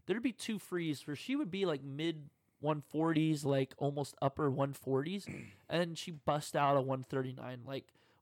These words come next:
when tapered. I, I, I truly think that she's just been, like, really training hard. I, I don't think she's been to a lot of meets. Uh, she's, she was a fifty-two ninety-eight just not even two years ago at World Champs. So I'm not,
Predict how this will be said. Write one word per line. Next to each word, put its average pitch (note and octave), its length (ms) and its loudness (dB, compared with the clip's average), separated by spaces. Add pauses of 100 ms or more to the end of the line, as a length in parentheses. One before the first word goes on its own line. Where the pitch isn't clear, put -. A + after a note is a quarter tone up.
(140)
when C3 280 2
tapered. C#3 400 0
I, D#3+ 240 4
I, D#3 220 4 (100)
I D3 120 2
truly G3 360 -4
think D#3+ 420 -2 (120)
that C#3 240 0
she's D3 380 0
just - 260 -6
been, C3 200 0
like, C3 200 -2
really C3+ 340 2
training C#3+ 360 -4
hard. C3+ 420 2
I, C3+ 120 4
I C3+ 180 2
don't C#3 160 0
think C#3+ 120 -4
she's C3 160 -6
been C#3 260 -2
to C#3+ 100 4
a - 20 4
lot C#3 200 4
of C#3 140 -2
meets. C#3 400 -6
Uh, C#3 280 4 (440)
she's, E3 240 -8 (200)
she - 160 -8
was G#3 120 -6
a A#3+ 60 -2
fifty-two - 500 -6
ninety-eight F#3+ 720 -2
just - 260 -6 (680)
not D#3+ 220 2
even E3 220 -4
two - 160 -8
years D#3+ 300 0
ago C3+ 260 0
at C3+ 80 -6
World C3+ 280 -4
Champs. - 580 -12
So C3 480 2
I'm D3+ 180 0
not, G3+ 300 0